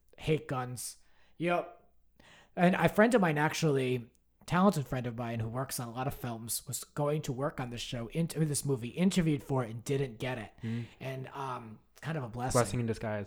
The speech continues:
Speaker 1: Yeah, 'cause that, imagine having that, being attached to that. Oh,
Speaker 2: Like I
Speaker 1: God.
Speaker 2: said, even if you're not one of the victims, everyone in that room was a victim 'cause they're gonna remember this for the rest of their life.
Speaker 1: Yeah,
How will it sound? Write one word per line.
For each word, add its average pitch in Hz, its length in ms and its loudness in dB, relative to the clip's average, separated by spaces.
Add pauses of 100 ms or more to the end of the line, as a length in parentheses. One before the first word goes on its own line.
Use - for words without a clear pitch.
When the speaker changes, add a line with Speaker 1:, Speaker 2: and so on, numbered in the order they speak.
(160)
Speaker 1:
Yeah, 123 260 -4 (120)
'cause - 180 -12
that, 147 200 -4
imagine 190 300 2
having 165 240 2
that, 151 180 -2
being 170 160 4
attached - 460 -2
to 131 80 0
that. 151 400 2 (800)
Oh, 165 200 -4 (200)
Speaker 2:
Like 165 160 6
I 185 80 6
Speaker 1:
God. 175 60 2
Speaker 2:
said, 190 220 4
even 135 180 4
if 135 140 -2
you're 131 140 4
not 123 200 4
one 120 100 2
of 117 40 0
the 113 60 4
victims, 135 480 2
everyone 113 340 4
in 107 80 4
that 104 140 2
room 107 220 2
was 101 100 0
a 95 60 -2
victim 92 340 -2
'cause 90 100 -4
they're 107 120 6
gonna 110 180 6
remember 98 340 4
this 92 140 2
for - 100 -10
the 95 60 -2
rest 92 180 0
of - 40 -14
their 92 100 -6
life. 87 240 -8
Speaker 1:
Yeah, 101 460 -6